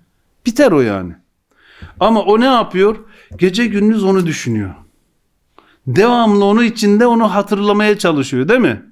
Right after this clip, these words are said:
Unutacağı yere ne olur bu defa? İçinde sevgisi büyür. Sevgiydi, aşka dönüşür, değil mi? Aşktan onu bir daha nereye dönüştürür icabında? Kara sevdaya.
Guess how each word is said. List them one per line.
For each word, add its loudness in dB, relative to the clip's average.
Unutacağı 2
yere 2
ne 2
olur 0
bu -2
defa? -2
İçinde 0
sevgisi 0
büyür. -6
Sevgiydi, 0
aşka -2
dönüşür, -2
değil -2
mi? -4
Aşktan 0
onu 0
bir -2
daha 4
nereye 2
dönüştürür 0
icabında? 0
Kara -2
sevdaya. -4